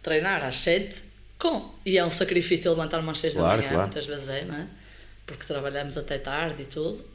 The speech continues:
Speaker 1: mas eu vou com o obje-, com o, o meu olho no objetivo.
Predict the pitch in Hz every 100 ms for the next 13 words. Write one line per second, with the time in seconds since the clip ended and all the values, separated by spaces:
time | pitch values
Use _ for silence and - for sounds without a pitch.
0 | - - - 208 220 269 370 - - -
1 | 139 127 165 - 247 285 285 - - 262
2 | 269 277 285 294 302 - - - - 180
3 | 185 233 214 226 254 277 262 294 320 370
4 | 240 -